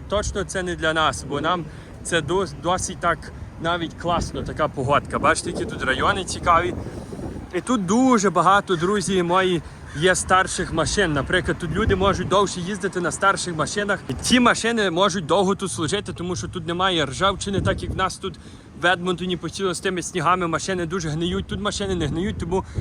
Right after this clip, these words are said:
автомобілі можуть собі дозволяти їздити набагато довше. Люди можуть собі набагато довше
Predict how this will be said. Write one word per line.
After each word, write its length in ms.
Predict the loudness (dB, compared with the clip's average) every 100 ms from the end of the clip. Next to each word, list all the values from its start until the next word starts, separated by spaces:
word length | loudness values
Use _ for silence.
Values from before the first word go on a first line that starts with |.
| -2
автомобілі 600 | -2 0 0 0 0 0
можуть 300 | 2 2 0
собі 220 | -4 -6 -4
дозволяти 560 | -2 2 4 4 0 -4 -12 -10
їздити 500 | -6 -2 -2 -2 -2
набагато 460 | 0 0 2 0 0
довше. 360 | -2 0 0 -2
Люди 240 | -2 -2
можуть 280 | -2 -4 -8
собі 180 | -8 -6
набагато 600 | -4 -2 0 0 -2 -2
довше 380 | -4 -4 -6